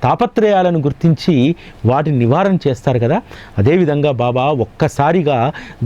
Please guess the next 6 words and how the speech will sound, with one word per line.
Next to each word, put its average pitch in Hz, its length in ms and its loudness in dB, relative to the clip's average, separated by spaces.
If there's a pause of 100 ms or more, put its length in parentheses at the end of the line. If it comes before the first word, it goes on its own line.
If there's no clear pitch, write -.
గర్జించేటువంటి 175 880 0
మేఘం 180 520 2
కంటే 180 380 0
కూడా 165 420 0 (400)
వెయ్యి 180 400 4
రెట్లుగా 208 760 0